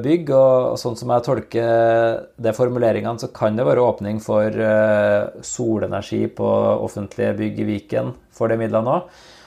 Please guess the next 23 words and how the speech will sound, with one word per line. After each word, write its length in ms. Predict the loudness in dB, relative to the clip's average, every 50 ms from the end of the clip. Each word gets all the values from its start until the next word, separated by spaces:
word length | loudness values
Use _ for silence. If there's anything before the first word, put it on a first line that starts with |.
| -18 _ 0 2
Og 120 | 4 6 4
Vestfold 380 | 4 2 0 -4 -2 0 0
og 60 | 2
Telemark 420 | 2 2 2 2 2 0 -2 -2 -6
fylkeskommune 560 | -8 -6 -4 -6 -6 -6 -4 -4 -2 0 2
har 120 | 2 4 4
jo 120 | 2 2 0
et 200 | -2 -2 -4 -8
vedtak 500 | -4 0 2 2 2 0 0 -4 -2 -2 -4
om 60 | -4 -2
at 100 | 0 0
de 180 | 0 0 -2
skal 260 | -2 -4 -4 -4 -2 0
gå 140 | 2 4 4 4
gjennom 400 | 4 2 0 0 -2 -4 -4 -4 -6 -8 -10 -14 _ 0
egne 360 | 2 2 2 2 0 -2 0
bygg 240 | 0 -2 -2 -2 0
i 80 | 0 0 0
regionen 360 | 0 0 0 0 -2 -2 -4 -4
for 180 | -4 -2 0 2
å 120 | 4 4 4 2 2 -2 _ _ _ _ _ _ _ _ -20 _ _ _ _ _ _ -18
se 300 | -14 -4 0 2 2 2 2 0
på 140 | 0 2